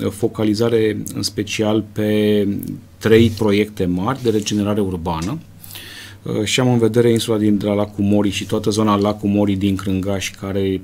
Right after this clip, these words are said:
reprezintă un avantaj pentru noi, dar este nefolosit, care trebuie să devină o zonă de promenadă și de agrement, um, cu mult verde. A doua este,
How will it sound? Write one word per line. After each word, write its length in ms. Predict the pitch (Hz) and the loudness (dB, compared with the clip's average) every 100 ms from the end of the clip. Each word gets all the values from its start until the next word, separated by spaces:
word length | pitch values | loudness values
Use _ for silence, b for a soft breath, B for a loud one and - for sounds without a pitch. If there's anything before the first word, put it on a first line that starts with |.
| - | -4
reprezintă 400 | 101 98 98 113 | -2 -2 -2 0
un 60 | |
avantaj 600 | 107 104 110 107 127 110 | 2 2 0 2 2 0
pentru 380 | - 98 95 95 | -4 -4 -4 -2
noi, 220 | 98 98 | -2 0
dar 140 | 95 95 | -2 -2
este 200 | 92 98 | -2 -2
nefolosit, 720 | 107 110 113 101 92 - 101 | -2 -2 -2 -2 -2 -4 -6
care 220 | - 95 | -6 -8
trebuie 240 | 95 110 | -2 -2
să 60 | 104 | 0
devină 240 | 107 104 | 0 0
o 120 | 107 104 | 0 0
zonă 180 | 107 | 0
de 100 | 104 | 0
promenadă 600 | 101 104 98 95 98 98 98 | -4 -4 -2 -2 -2 -2 -4
și 140 | - | -4
de 120 | 92 | -4
agrement, 680 | 92 90 85 85 90 156 - B B B B B B - | -4 -4 -6 -6 -4 -6 -8 B B B B B B -8
um, 840 | 120 104 104 101 98 98 92 104 - | -2 0 2 2 0 -2 -2 -6 -6
cu 60 | - | 2
mult 420 | 117 123 139 107 | 4 8 8 6
verde. 460 | 92 101 90 95 151 B B B B - - - - | 2 -2 0 -4 -6 B B B B -20 -20 -20 -16
A 120 | - 110 | -2 0
doua 280 | 123 135 | 4 4
este, 720 | 127 120 117 - 120 110 101 | 4 2 0 0 2 2 2